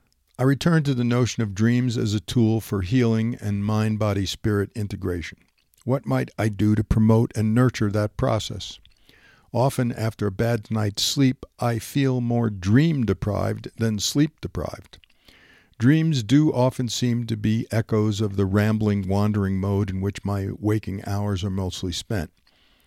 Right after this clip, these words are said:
What am I putting during the day into that compost pile which my dreams will sift through at night, especially just before dead,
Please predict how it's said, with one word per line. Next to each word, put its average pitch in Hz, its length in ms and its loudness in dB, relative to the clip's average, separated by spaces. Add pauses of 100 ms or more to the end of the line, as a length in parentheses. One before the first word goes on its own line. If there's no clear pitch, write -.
(460)
What 147 160 8
am 165 140 6
I 139 100 6 (140)
putting 139 480 2
during 117 400 8
the 107 80 6
day 110 580 6
into 127 360 2
that 113 280 4
compost 113 640 0
pile 92 480 -4
which 107 280 -4
my 107 180 0
dreams 110 640 2
will 104 220 2
sift - 420 -2
through 95 340 0 (120)
at - 180 -10
night, 110 280 -4 (720)
especially 135 580 2
just 131 260 0
before 113 360 0
dead, 104 480 -2